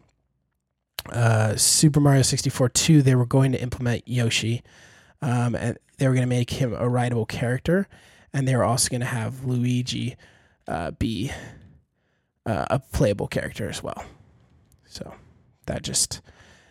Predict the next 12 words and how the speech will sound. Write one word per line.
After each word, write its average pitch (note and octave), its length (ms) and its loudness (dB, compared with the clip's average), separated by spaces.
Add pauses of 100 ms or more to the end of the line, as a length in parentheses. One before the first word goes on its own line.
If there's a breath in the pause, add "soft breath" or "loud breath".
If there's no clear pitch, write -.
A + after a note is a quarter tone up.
(360 soft breath)
never C3 240 0
happened, C#3+ 300 2
and C#3+ 100 2
that, - 280 2 (100)
that D3 260 2
introduced, C3 640 0
uh, G2+ 420 -2 (1300 loud breath)
that A#2+ 180 4
introduced A#2+ 800 0 (420)
Mario, A#2+ 1200 2
uh, G2+ 240 -2
Sunshine, - 480 4